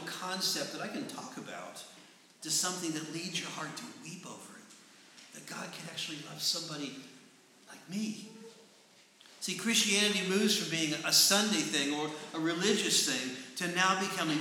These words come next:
immensely personal, because you're constantly saying, "Jesus loved me, <laughs> and he died for me."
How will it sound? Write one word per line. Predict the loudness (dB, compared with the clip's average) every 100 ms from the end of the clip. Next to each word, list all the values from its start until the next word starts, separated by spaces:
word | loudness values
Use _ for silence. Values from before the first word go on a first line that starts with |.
| 0
immensely | -2 0 2 4 4 0 -2 -6 -10 -6
personal, | -2 2 2 2 -2 -6 -14 -18 -20 -20 -20 -20 -20 _ -20 -16
because | -10 -4 -2
you're | -2 -2
constantly | -4 -4 -4 -4 -2
saying, | 0 0 0 -2 -6 -12 -16 -10
"Jesus | -4 -2 0 2 2 0 -4 -12 -16 -12
loved | -10 -10 -6
me, | -4 -4 -6 -10 -18 -20 -20
<laughs> | -20 -20 -12 -10
and | -8 -6
he | -4 -4
died | -6 -6 -6
for | -6 -8 -8 -12 -14 -8
me." | -6 -4 -8